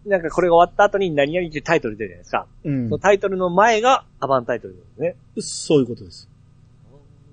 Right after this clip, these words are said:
Speaker 1: 前座みたいなもんね。
Speaker 2: 前座、まあ、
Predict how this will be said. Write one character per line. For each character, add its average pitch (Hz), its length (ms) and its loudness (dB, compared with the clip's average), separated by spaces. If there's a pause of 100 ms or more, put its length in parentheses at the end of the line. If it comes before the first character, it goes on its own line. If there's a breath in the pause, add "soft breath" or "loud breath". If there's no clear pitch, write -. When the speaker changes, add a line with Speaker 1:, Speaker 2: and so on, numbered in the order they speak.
(300)
Speaker 1:
前 196 200 0
座 202 140 2
み 247 100 -6
た 208 80 0
い - 20 0
な 107 60 -6
も 90 80 -18
ん - 80 -20
ね。 135 160 -12 (1160)
Speaker 2:
前 190 440 -2
座、 196 280 0 (160)
ま 123 540 -6
あ、 120 60 -6